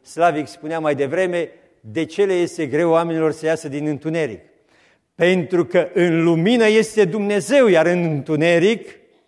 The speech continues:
omul cu personalitatea lui, cu pretenția lui de a fi în locul lui Dumnezeu, poate să domnească acolo în întuneric. Gândiți-vă, în întuneric fiecare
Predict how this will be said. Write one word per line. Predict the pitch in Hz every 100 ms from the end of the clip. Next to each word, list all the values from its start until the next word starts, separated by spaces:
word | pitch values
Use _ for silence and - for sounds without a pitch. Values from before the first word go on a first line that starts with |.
| _ _ _ _ _ _
omul | - 175 214 214 233 220
cu | 202
personalitatea | 190 170 - 160 160 147 226 233 - 190
lui, | 190 185
cu | - 170 156 - - -
pretenția | 170 160 165 294 269 156 190
lui | 180 185 170
de | 135
a | 165
fi | 170
în | 185
locul | 175 185 180
lui | 170
Dumnezeu, | 135 156 156 156 214 247 247 - -
poate | 160 220 226
să | 214 214
domnească | 165 208 214 240 226 - -
acolo | 143 214 208
în | 185
întuneric. | 170 151 151 156 147 180 - - _ _ _ _ _
Gândiți-vă, | - 190 240 247 196 135 98 - - _ _ _ _ _ _ _ _ _ _ _ _
în | 175 196
întuneric | 196 180 170 196 262 254 208
fiecare | - 240 196 - 190 240 240 240